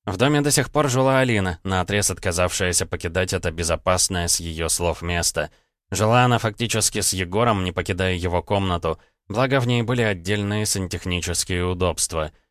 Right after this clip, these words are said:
Егор неоднократно просчитывал вероятности и мог дать больше девяносто процентов, что Алина в конечном счёте наткнётся либо на Гаранина, либо на Вишневецкую.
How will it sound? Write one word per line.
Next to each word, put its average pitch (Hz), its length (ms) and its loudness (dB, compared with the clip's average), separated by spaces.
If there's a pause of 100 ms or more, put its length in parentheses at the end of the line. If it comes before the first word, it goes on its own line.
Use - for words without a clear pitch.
(200)
Егор 101 360 2
неоднократно 113 760 2
просчитывал 101 580 2
вероятности 92 800 0
и 90 60 2
мог 90 240 2
дать 82 180 0
больше 87 300 -2
девяносто 87 500 0
процентов, 98 640 0 (240)
что - 260 0
Алина 127 280 4
в - 40 -8
конечном 107 560 2
счёте 110 380 2
наткнётся 95 600 0
либо 90 180 0
на 87 140 2
Гаранина, 95 560 2
либо 87 220 0
на 87 120 0
Вишневецкую. 87 880 0